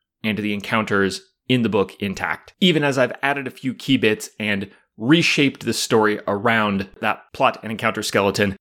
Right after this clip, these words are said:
into something that I could work with as a judge. So let's start with the good stuff. Uh, the things that I liked about The Revenge of Kang. Number one, definitely the core concept. I liked the idea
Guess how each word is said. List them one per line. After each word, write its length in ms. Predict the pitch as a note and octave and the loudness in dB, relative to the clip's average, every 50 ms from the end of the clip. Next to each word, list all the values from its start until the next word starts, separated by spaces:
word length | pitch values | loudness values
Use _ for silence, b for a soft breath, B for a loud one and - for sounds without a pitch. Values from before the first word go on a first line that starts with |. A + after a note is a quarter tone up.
| _ _ - | _ _ 2
into 240 | F3 E3+ D3 D3+ C#3 | 2 4 4 2 2
something 400 | - D#3+ C#3+ A#2+ - C3+ B2+ A2+ | 2 0 0 0 0 -2 -2 0
that 100 | A#2 G#2+ | 0 0
I 100 | A2 G#2+ | 0 0
could 140 | - A2 | 0 -2
work 260 | G#2+ G2+ A2+ - D3+ - | -2 -2 -2 -2 0 0
with 260 | G#2+ F2+ - - - _ _ - | 0 0 -2 -4 -12 _ _ -4
as 160 | - A#2 G#2+ A2+ | -2 -2 -2 -2
a 60 | G#2+ | -4
judge. 380 | F#2+ G#2+ E2+ C2+ - - - _ b b b b b | -4 -4 -4 -4 -6 -12 -18 _ b b b b b
So 140 | - - G3 | -2 2 2
let's 160 | B3+ A#3+ - | 2 2 2
start 180 | - F3+ D#3 - | 0 0 0 0
with 80 | A2+ | -2
the 60 | - | -4
good 160 | G2+ A2+ - - | -4 -4 -4 -6
stuff. 300 | - - - - _ _ _ - | -10 -14 -14 -16 _ _ _ -2
Uh, 220 | G#2+ G#2+ G#2+ G#2 | 0 2 2 2
the 100 | G2 G2+ | 0 -2
things 260 | - - F3 F3 D3 C3 | -4 -4 -2 -2 -2 0
that 100 | D3 C3+ | 0 0
I 40 | |
liked 240 | A#2+ A2+ A#2+ A2+ - | 2 2 2 0 0
about 220 | A2 A2 G2+ G2 - | 0 -2 -2 0 -2
The 80 | G#2 | -4
Revenge 260 | G2 F2+ F#2+ F#2 F2 | -6 -6 -6 -8 -8
of 60 | F#2+ - | -10 -6
Kang. 280 | - G2 F#2+ - - - b b b b b b | -4 -2 -2 -4 -6 -10 b b b b b b
Number 360 | b C3+ D#3 F#3 G#3 G3 G3 D#3 | b 0 2 2 2 2 2 2
one, 360 | A#2+ A2 F2 E2 E2+ - - _ _ _ _ - B2 G#2+ G2+ | 2 0 0 -2 -4 -6 -12 _ _ _ _ -12 -10 -10 -4
definitely 760 | - D3 C#3 C3+ - B2 A2+ F#2+ - E2+ F2+ F2 E2 - - _ _ _ _ _ _ _ _ - | 0 0 0 2 0 -2 -4 -4 -4 -6 -8 -8 -8 -10 -16 _ _ _ _ _ _ _ _ -8
the 80 | A#2+ | -8
core 380 | G#2 - - - B2 A#2 A2+ G#2 | -6 -2 2 4 4 4 4 4
concept. 580 | - - F#2+ F2 E2+ - - - - - - - b b b b b b b _ - | 2 -2 -4 -4 -4 -4 -6 -6 -6 -8 -10 -20 b b b b b b b _ -2
I 80 | B2 | 0
liked 320 | C3 C3+ D#3 F3+ F3 - E3 | 2 4 2 2 2 -2 -4
the 120 | F#3 F3 | 0 0
idea 340 | E3+ E3 D3 D#3 D#3 D#3+ | 0 2 2 2 0 0